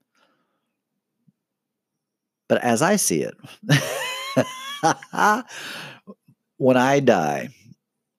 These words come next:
hopefully, like, in my hundreds, unless David Sinclair figures some stuff out with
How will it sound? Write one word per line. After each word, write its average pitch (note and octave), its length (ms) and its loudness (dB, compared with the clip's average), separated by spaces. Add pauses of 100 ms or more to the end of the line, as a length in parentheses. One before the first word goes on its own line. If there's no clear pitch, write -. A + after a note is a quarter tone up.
(140)
hopefully, A2+ 460 6 (280)
like, G2 300 -2 (320)
in A#2+ 160 2
my A#2 100 6
hundreds, D#2 680 -2 (540)
unless G2 400 -8 (240)
David G#2 320 4
Sinclair F#2+ 540 2
figures F#2+ 400 2
some F2+ 180 -2
stuff - 400 0
out F#2 240 0
with F2 200 -4